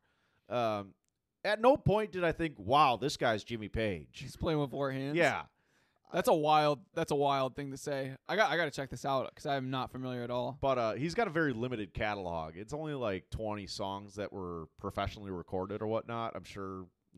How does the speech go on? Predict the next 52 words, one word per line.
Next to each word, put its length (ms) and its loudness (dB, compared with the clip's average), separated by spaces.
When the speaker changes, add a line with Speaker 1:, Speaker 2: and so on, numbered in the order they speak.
Speaker 1:
he 120 -16
live 340 -6
performed 420 -14
or 80 -12
whatever, 340 -6
but, 260 -8
uh, 260 -8
like, 160 -6
this 140 -4
guy's, 320 -2
like, 240 2
one 140 -4
of 80 -6
the 60 -6
godfathers 720 0
of, 160 -4
of 180 -6
modern, 400 -4
or 80 -6
I 60 -4
guess 220 -10
maybe 180 -6
not 160 -6
modern 300 -6
rock, 320 -8
but 100 -12
blues 460 -4
and 100 -14
then 340 -14
what 200 -8
becomes 360 -8
modern 300 -8
rock. 320 -10
And 160 -8
I 140 -2
just 260 -10
don't 220 -10
get 200 -8
it. 120 -16
But 140 -8
it's 100 -6
also 300 2
from, 180 -8
like, 160 -6
the 80 -6
mid 240 -4
thirties, 540 -6
so 280 -4
that's 280 -6
possibly 520 -6
part 240 -8
of 60 -16